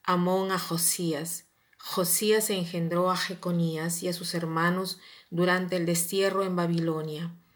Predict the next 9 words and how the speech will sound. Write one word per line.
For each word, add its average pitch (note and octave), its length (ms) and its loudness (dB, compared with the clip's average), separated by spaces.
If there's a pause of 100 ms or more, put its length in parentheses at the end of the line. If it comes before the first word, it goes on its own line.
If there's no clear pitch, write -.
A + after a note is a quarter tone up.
(600)
Después F#3 420 4
del A3 160 6
destierro F3+ 520 0
en F3 100 2
Babilonia, E3 800 0 (260)
Jeconías F#3 800 -2
engendró E3+ 600 0
a F3+ 80 0
Salatiel, D#3+ 800 -4